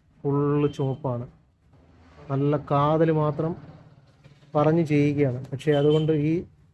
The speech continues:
അങ്ങനെയുള്ളൊരു വർക്ക് എടുത്ത് ചെയ്യുന്നത് കൊണ്ട് പ്രത്യേകിച്ച്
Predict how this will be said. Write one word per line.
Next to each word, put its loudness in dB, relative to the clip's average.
അങ്ങനെയുള്ളൊരു 2
വർക്ക് 0
എടുത്ത് 0
ചെയ്യുന്നത് 2
കൊണ്ട് 0
പ്രത്യേകിച്ച് 0